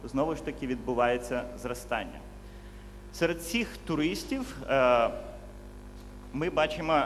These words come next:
що вони проводять знову ж таки вдвічі більше ночей на узбережжі, ніж проводять в Румунії. Це від шести з половиною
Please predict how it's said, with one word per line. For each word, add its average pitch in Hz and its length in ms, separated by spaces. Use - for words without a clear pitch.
що 147 600
вони 143 240
проводять 147 540
знову 143 280
ж 139 100
таки 131 220
вдвічі 120 600
більше 110 480
ночей 104 540
на 110 160
узбережжі, 165 760
ніж 156 300
проводять 135 760
в 123 40
Румунії. 113 540
Це 120 300
від 139 200
шести 131 500
з - 80
половиною 170 640